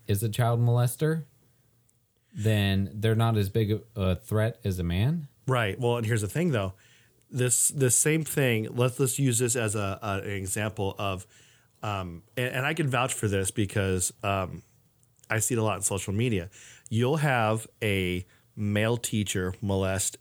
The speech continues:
Speaker 2: a female student. "Burn 'em, burn 'em, give 'em the chair." But then you have a fairly hot teacher molest a kid. All the guys are high-fiving.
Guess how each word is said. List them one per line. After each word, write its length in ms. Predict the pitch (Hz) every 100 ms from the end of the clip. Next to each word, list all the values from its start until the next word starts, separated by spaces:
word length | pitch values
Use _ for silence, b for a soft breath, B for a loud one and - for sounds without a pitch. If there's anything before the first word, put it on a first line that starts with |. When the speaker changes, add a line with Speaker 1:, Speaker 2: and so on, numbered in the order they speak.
| -
Speaker 2:
a 340 | 95 92 87
female 360 | 90 - 98 92
student. 400 | - 92 82 - _ b b b b b b _ _ _ _
"Burn 320 | 117 147 160
'em, 220 | 139 101 90 B B
burn 260 | 143 165 160
'em, 160 | 123 B B -
give 220 | 175 156
'em 100 | 156
the 100 | 156
chair." 600 | - 151 147 135 107 95 b b b -
But 100 | 113
then 100 | 107
you 140 | 113 104
have 280 | 107 95 92
a 380 | 104 92 87 - _ _ _
fairly 480 | - 123 120 147
hot 320 | 143 151 175 -
teacher 500 | 120 104 104 98 107
molest 400 | 107 101 104 -
a 80 | 104
kid. 320 | - 120 95
All 180 | - 101
the 120 | 95
guys 260 | 92 90 90
are 80 |
high-fiving. 640 | 87 - - - - -